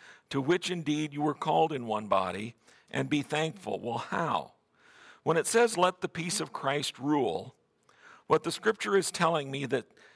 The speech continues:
is that Christ's peace is serving as an authority within my spirit. And I need to yield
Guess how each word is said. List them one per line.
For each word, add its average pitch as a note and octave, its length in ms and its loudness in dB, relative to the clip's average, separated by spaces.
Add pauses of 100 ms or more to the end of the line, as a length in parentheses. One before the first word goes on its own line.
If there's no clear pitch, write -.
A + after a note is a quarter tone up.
(160)
is C#3+ 220 0
that C3+ 200 0
Christ's F#3 640 0
peace D#3+ 520 -2 (360)
is C#3 160 2
serving D3+ 720 2
as C#3+ 200 4
an C#3+ 120 -2
authority C#3+ 1040 0 (260)
within D3+ 420 0
my D3 220 2
spirit. - 720 -2 (1040)
And D#3 160 4
I D#3 140 4
need F3+ 340 -2
to F3 120 2
yield D3 840 -2